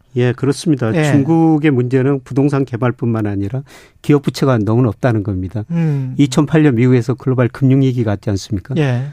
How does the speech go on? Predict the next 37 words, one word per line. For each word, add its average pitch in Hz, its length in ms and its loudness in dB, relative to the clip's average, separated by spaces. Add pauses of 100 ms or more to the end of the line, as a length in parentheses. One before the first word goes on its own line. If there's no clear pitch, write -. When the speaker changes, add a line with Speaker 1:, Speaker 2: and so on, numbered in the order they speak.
(100)
Speaker 1:
그래서 131 180 0
이천구 139 460 2
년에 123 240 2
전 131 200 2
세계 151 260 0
경제가 123 300 2
마이너스 120 420 0
성장했어요. 101 640 -4 (440)
근데 131 180 0
중국 139 300 2
경제는 127 340 2
이천구 123 460 0
년에 117 240 2
구 123 160 -6 (100)
퍼센트, 123 520 -2
이천십 - 440 -2
년에 143 320 0 (240)
십 - 280 -14
퍼센트나 131 500 0
성장합니다. 107 720 -4
Speaker 2:
음. 120 220 -12 (340)
Speaker 1:
그래서 131 220 0
이 123 80 2
당시 123 340 0
일부 123 340 2
뭐 117 240 -2 (840)
경제학자들이 123 800 2
중국만이 123 640 2
자본주의를 113 680 0
구제한다. 110 1040 -2
뭐 123 160 0
이런 123 140 4
Speaker 2:
그랬었죠. 151 220 2
Speaker 1:
극단적인 143 580 2
이야기까지 113 420 0
나왔었는데요. 104 460 -2
Speaker 2:
그랬었죠. 131 480 -2